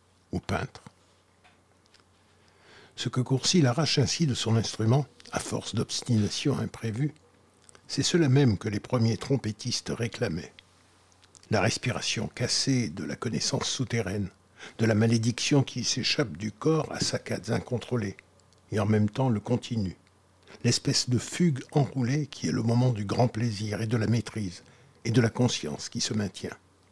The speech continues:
La trompette de Courcils est ainsi un cornet à piston,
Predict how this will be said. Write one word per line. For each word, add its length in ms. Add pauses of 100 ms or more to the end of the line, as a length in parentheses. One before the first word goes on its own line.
(1080)
La 80
trompette 340
de 80
Courcils 500
est 160
ainsi 320
un 80
cornet 420
à 60
piston, 420